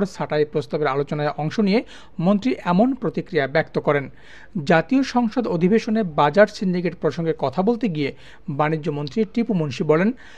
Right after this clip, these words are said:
সিন্ডিকেটের কথা বলা হয়, এটা ঠিক, বড় বড় গ্রুপগুলো একসঙ্গে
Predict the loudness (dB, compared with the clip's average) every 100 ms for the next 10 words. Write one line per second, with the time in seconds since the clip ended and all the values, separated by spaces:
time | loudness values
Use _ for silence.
0 | -20 -6 4 6 6 2 0 0 -2 0
1 | 0 4 4 2 -2 -4 -4 0 2 0
2 | -2 2 4 6 6 4 4 4 2 4
3 | 4 4 0 -2 -2 0